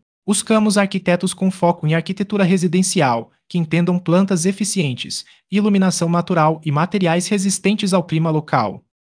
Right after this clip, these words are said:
Valorizamos soluções criativas, mas simples e executáveis com fornecedores locais, isso reduz custos e riscos. Verificação de registro no ceau e certificações antes de fechar, confirmamos o registro no ceau e pedimos cópias de certificações relevantes,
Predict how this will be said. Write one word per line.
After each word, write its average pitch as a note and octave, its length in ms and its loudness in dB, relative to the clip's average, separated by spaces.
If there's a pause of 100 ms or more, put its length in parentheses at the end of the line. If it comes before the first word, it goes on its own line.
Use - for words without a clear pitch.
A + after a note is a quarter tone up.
(140)
Valorizamos F3 500 2
soluções G3 560 -2
criativas, B2+ 720 -2
mas C3+ 160 -2
simples F3 540 0
e F#3+ 100 2
executáveis F3 680 0
com F#3+ 160 -2
fornecedores F3 640 0
locais, D#3 560 -2
isso A3+ 240 0
reduz E3+ 340 0
custos F3+ 560 -4
e F#3 80 -2
riscos. - 680 -6 (280)
Verificação F#3 580 -2
de F#3 120 0
registro D#3 440 -2
no D3 120 -4
ceau F3 420 0
e F3+ 80 -2
certificações G3 960 -2
antes F#3 260 2
de F#3 100 0
fechar, F#3+ 600 -2
confirmamos F#3+ 640 0
o G3 40 2
registro D3+ 480 0
no C#3+ 80 -4
ceau F3 440 0
e F3 80 -2
pedimos D#3 460 -2
cópias E3 380 -2
de E3+ 120 -2
certificações G3 920 -2
relevantes, E3+ 680 0